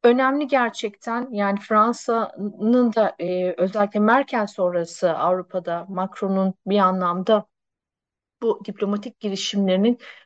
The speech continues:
Fransa'nın yerini daha çok sağlama almaya,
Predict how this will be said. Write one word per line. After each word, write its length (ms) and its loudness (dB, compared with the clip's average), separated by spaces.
Fransa'nın 520 2
yerini 400 -2
daha 200 -2
çok 240 -8
sağlama 1160 -2
almaya, 560 -2